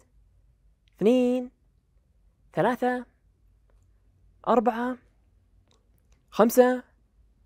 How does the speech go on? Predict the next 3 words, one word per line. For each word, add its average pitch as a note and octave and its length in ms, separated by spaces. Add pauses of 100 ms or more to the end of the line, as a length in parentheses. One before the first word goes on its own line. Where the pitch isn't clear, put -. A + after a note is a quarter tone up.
(500)
ستة - 380
أبطال، B3+ 560 (1080)
سبعة، A#3+ 520